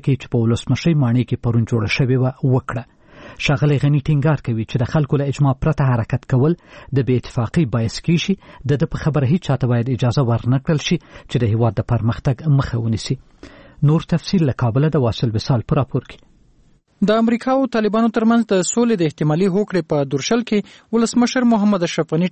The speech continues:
Speaker 2: ټینګار کوي چې افغانستان د جمهوري نظام په چوکاټ کې سولې ته رسیږي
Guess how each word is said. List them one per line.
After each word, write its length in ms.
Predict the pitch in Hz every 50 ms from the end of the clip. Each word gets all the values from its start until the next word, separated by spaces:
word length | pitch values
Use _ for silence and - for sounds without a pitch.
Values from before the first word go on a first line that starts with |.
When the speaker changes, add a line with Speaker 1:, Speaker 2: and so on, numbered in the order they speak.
| -
Speaker 2:
ټینګار 280 | 165 151 151 180 220 240 226
کوي 160 | 247 233 233 -
چې 80 | - 220 202 - - - - _ 254 226
افغانستان 540 | 214 - 226 226 208 - - 240 240 233 233 196
د 160 | 202 196 196 156 147
جمهوري 360 | 165 160 160 147 165 208 254 247
نظام 240 | 208 160 170 165 170 156
په 140 | 160 151 143
چوکاټ 400 | - 147 135 - - 160 151 -
کې 100 | - 147 -
سولې 220 | - 226 247 247 233
ته 80 | - 233
رسیږي 340 | 226 - - 233 214 208 220